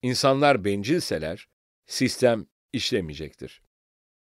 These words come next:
Hayvan çiftliğinde hayvanlar daha iyi bir yaşam biçimi yaratmak için monarşiyi devirdikten sonra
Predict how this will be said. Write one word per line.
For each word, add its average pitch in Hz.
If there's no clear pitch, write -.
Hayvan 139
çiftliğinde 156
hayvanlar 143
daha 135
iyi 165
bir 143
yaşam 139
biçimi 139
yaratmak 135
için 165
monarşiyi 143
devirdikten 127
sonra 127